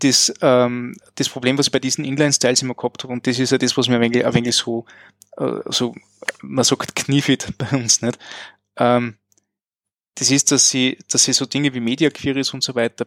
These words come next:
bislang, ähm, ins JavaScript geladen haben. Das heißt, anstatt dass du,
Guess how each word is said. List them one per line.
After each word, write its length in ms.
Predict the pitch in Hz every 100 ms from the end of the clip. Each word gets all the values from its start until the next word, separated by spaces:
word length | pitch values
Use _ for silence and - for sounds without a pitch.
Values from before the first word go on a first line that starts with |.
| - -
bislang, 640 | 160 - 117 104 110 110 _ _ _ _ -
ähm, 380 | 123 120 120 - _ _ _ _
ins 260 | 139 - -
JavaScript 560 | 117 131 - 131 -
geladen 280 | 104 104 113
haben. 120 | 101
Das 160 | 113 113
heißt, 160 | 120 127
anstatt 340 | - 131 -
dass 140 | 131 -
du, 200 | 131